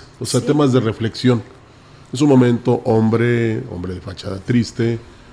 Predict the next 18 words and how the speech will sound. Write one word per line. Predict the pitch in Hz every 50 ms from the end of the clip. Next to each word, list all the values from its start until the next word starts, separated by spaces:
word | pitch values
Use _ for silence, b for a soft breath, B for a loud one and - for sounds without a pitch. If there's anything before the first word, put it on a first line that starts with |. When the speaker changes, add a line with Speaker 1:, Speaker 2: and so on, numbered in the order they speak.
| B - - -
Speaker 1:
este, | 110 101 - - - - 107 104 104 101 104 101 101 104 -
hoy | 123 117 -
quiero | - 120 107 107 98
ser | - 117 107 98 95
feliz, | - 107 101 107 131 131 131 131 131 131 131 131 - - B B B B B B B B - -
em, | 110 110 107 107 107 107 107 104 107 107 107 107 107 107 120 -
esta | - 113 - - - 110
de | 101 101 101 101 101 98 95 104
el | 104 98
sol | - - 110 95
sale | - 117 110 104 101
para | - - 101 101 98 -
todos, | - 143 147 139 -
porque | - - 98 - - 98
esa | - - 101
es | 101
la | 107 98
verdad. | 101 98 104 127 190 202